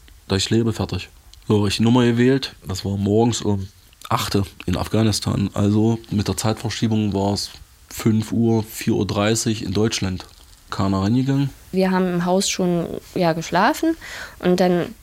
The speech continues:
Speaker 2: haben wir bloß ein Klingeln gehört. Also ich dachte, „Hm, nee, das war nichts.“ Und dann hat er nämlich nochmal probiert anzurufen, ehe wir das nämlich mitgekriegt hatten.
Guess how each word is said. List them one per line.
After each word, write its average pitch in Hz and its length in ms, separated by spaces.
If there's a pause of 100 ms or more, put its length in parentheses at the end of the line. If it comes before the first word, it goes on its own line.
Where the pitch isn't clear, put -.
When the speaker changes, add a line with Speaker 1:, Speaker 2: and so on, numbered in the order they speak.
(160)
Speaker 2:
haben 165 220
wir 175 40
bloß 175 200
ein 147 280
Klingeln 311 460
gehört. 294 560 (600)
Also 156 160
ich 156 120
dachte, - 340 (120)
„Hm, 127 180 (460)
nee, 147 240
das - 240
war 156 160
nichts.“ 160 260
Und 175 100
dann 175 160
hat 190 140
er 202 80
nämlich 180 260
nochmal 247 300
probiert 247 380
anzurufen, 226 520
ehe 180 120
wir 180 80
das 165 180
nämlich 165 240
mitgekriegt 220 600
hatten. 160 260